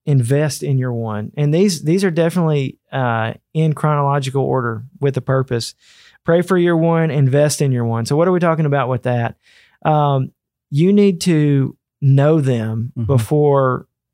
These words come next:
Speaker 1: you, you in-, invite them in, I guess.
Speaker 2: Yeah, I mean,
Speaker 1: Does that
Speaker 2: it's,
Speaker 1: make
Speaker 2: it's,
Speaker 1: sense?
Speaker 2: it's relational. It's all, it's all about relationship. And,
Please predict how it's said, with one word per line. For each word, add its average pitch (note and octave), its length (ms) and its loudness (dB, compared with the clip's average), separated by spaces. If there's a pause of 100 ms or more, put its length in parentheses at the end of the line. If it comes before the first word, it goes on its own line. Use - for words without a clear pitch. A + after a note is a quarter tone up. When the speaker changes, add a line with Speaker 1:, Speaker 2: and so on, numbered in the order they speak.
(220)
Speaker 1:
you, C3+ 280 -2
you C3 420 -2 (920)
in-, C#3+ 260 0
invite C#3 480 -2
them C3 180 -2
in, B2+ 200 0
I G#2+ 100 -6
guess. A2+ 300 -2
Speaker 2:
Yeah, G#2+ 40 0
I G#2+ 40 0
mean, A2+ 160 2
Speaker 1:
Does A#2 100 2
that C#3+ 80 0
Speaker 2:
it's, C3+ 140 -6
Speaker 1:
make D#3 100 0
Speaker 2:
it's, D3+ 120 -2
Speaker 1:
sense? - 100 -10
Speaker 2:
it's C#3 180 -2
relational. A#2+ 640 -2
It's F#2+ 120 -6
all, A2 440 0
it's G#2 140 -8
all A#2 200 0
about G#2 480 -2
relationship. G2+ 920 -4
And, F#2+ 220 -6